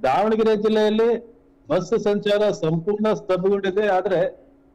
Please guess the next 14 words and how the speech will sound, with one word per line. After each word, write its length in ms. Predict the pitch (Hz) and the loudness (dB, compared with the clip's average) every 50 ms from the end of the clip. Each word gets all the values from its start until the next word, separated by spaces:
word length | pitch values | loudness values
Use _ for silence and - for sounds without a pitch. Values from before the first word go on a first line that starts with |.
| 214 214 - - 202 160 139 | -6 -6 -6 -6 -8 -4 -2
ದಾವಣಗೆರೆ 460 | 151 151 175 208 214 208 220 220 220 | -2 0 0 0 0 0 2 0 0
ಜಿಲ್ಲೆಯ 340 | 208 214 214 214 214 220 208 | 0 0 0 0 2 0 0
ಕೆಲವು 380 | 214 - 135 151 185 220 233 226 | 0 0 0 2 2 2 2 0
ಭಾಗಗಳಲ್ಲಿ 560 | 208 214 208 202 202 202 196 202 202 226 214 | 0 0 0 0 0 0 0 0 0 -2 -2
ಖಾಸಗಿ 440 | - 160 165 165 165 196 214 202 - | 0 0 -2 -2 -2 -2 -2 -2 0
ಬಸ್ಗಳ 320 | 196 175 185 - 196 196 | -2 -4 -4 -4 -2 0
ಓಡಾಟ 360 | 190 185 185 185 180 175 - | 2 2 2 2 0 0 0
ಇದೆ. 180 | 170 156 139 131 131 - - - _ _ _ _ _ _ _ _ _ _ _ _ _ _ _ _ _ _ _ _ | -2 0 -2 -2 -4 -6 -14 -20 _ _ _ _ _ _ _ _ _ _ _ _ _ _ _ _ _ _ _ _
ಹೊನ್ನಾಳಿ 500 | - 139 151 170 180 190 190 185 165 - | -2 -2 0 0 0 0 0 -2 -2 -2
ತಾಲೂಕಾಗಿರ್ಬೋದು, 760 | - 156 170 180 175 180 175 175 180 175 170 175 170 175 185 185 | 0 0 0 0 0 -2 -2 -2 -2 -2 -2 -4 -2 -2 -2 -2
ಚನ್ನಗಿರಿ 420 | 185 160 151 160 165 175 175 170 | -2 -2 -2 0 0 0 -2 -2
ತಾಲೂಕಾಗಿರ್ಬೋದು, 960 | 175 170 170 170 - - 170 165 165 165 165 165 165 185 196 202 196 - - _ _ _ 269 180 | -2 -4 -4 -4 -4 -4 -4 -4 -2 -2 -2 -2 0 -2 -2 -2 -4 -8 -16 _ _ _ 0 0
ಈ 80 | 214 220 | 0 0
ತಾಲೂಕುಗಳಲ್ಲಿ 1000 | - 208 196 196 202 196 185 190 185 180 180 180 180 202 214 190 180 175 160 | 0 0 0 2 2 0 -2 -2 -2 0 0 0 0 0 0 0 0 -2 -2